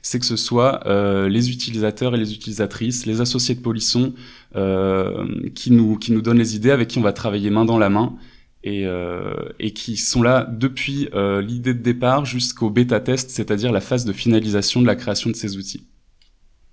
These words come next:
Voilà. Et un, un troisième projet, euh, que ce département recherche et développement est en train de mener, qui est là un projet non pas de logiciel, mais, euh, de création de banques de sons,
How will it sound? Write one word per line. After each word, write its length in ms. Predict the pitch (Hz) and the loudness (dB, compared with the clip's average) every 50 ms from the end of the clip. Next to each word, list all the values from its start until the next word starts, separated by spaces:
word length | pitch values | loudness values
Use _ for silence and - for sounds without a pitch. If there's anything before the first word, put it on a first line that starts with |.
| - - _ _ _ - - - _ _ - - _ _ - _ _ _ _ _ - - _ _ _ _ - - _ _ | -20 -20 _ _ _ -20 -20 -20 _ _ -20 -20 _ _ -20 _ _ _ _ _ -20 -20 _ _ _ _ -20 -20 _ _
Voilà. 420 | 104 92 92 90 52 58 - - - - - - - - - - _ - | -8 -6 -4 -4 -2 -4 -6 -8 -14 -20 -20 -20 -20 -20 -20 -20 _ -4
Et 180 | 135 135 147 - - - | -2 -2 0 -2 -2 0
un, 840 | 110 110 110 107 104 104 104 101 101 101 98 98 98 104 117 123 - - - | 0 2 2 2 0 0 -2 -2 -2 -2 -2 -2 -2 -2 -4 -4 -6 -8 -4
un 140 | - - 107 | -2 -2 -2
troisième 340 | - - 139 135 131 147 143 | 2 4 4 6 6 6 4
projet, 460 | 143 - 139 131 120 123 131 139 143 | 4 4 2 4 4 4 2 4 4
euh, 220 | 139 120 104 101 | 4 4 4 2
que 240 | 98 - - - 107 | 0 -2 -4 -4 -2
ce 560 | 104 - - 107 101 98 98 101 101 98 101 | -2 -2 0 2 2 4 4 4 2 2 2
département 500 | 98 101 113 120 120 120 - 120 117 113 | 0 0 0 0 0 2 4 4 6 6
recherche 380 | 107 113 110 - - 113 - - | 4 2 0 -2 -2 -4 -2 -2
et 20 | |
développement 400 | 104 101 98 104 101 - 120 113 | -2 0 0 0 0 2 2 4
est 40 | 110 | 4
en 100 | 107 101 | 4 2
train 140 | 98 - 110 | 0 0 2
de 40 | 104 | 2
mener, 300 | 104 104 107 123 143 - - - - - - _ - | 4 4 4 2 2 0 -4 -12 -20 -20 -20 _ -2
qui 120 | - 120 | 2 4
est 20 | |
là 100 | 117 123 | 4 6
un 100 | 127 131 | 6 4
projet 300 | 135 - - 127 110 110 | 2 2 0 2 4 6
non 140 | 107 123 135 | 6 6 6
pas 100 | 131 156 | 4 2
de 60 | 143 | 2
logiciel, 580 | 139 139 135 127 127 127 - - 143 139 139 135 | 2 0 0 -2 -2 -4 0 2 2 2 4 4
mais, 380 | 117 107 104 104 104 104 107 104 | 4 4 4 4 4 6 6 6
euh, 140 | 101 95 | 4 4
de 260 | 95 95 95 95 95 95 | 2 0 0 0 0 0
création 420 | 95 - - 123 120 - - 135 | 0 -2 -2 0 0 0 2 2
de 160 | 120 104 95 | 2 2 2
banques 280 | 92 - 123 135 156 147 | 0 2 2 4 4 4
de 100 | 127 123 | 2 0
sons, 240 | 123 - 123 127 | 0 0 0 -2